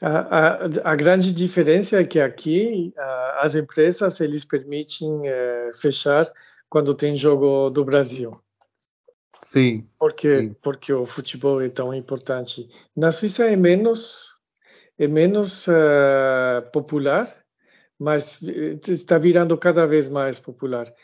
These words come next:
Speaker 1: Ainda, eh, não, não fazem esse tipo de, de, eh, quando tem um jogo, não, não, as pessoas não podem ficar, eh, em casa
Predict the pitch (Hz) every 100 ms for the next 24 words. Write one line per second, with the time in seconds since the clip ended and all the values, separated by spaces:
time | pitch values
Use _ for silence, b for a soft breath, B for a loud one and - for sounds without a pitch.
0 | b - 135 151 147 151 139 131 127 123
1 | 123 135 147 139 139 143 135 143 131 143
2 | 147 135 127 123 123 - - 127 123 123
3 | 120 120 117 _ b b b b b _
4 | 139 131 123 120 120 120 117 110 92 B
5 | _ _ _ _ _ _ - 185 320 147
6 | 147 143 139 143 143 143 143 135 143 139
7 | 135 131 127 131 131 127 123 120 b b
8 | b b b - 147 - 147 151 139 143
9 | 139 143 135 131 135 - 127 127 123 120
10 | 120 131 131 135 147 156 135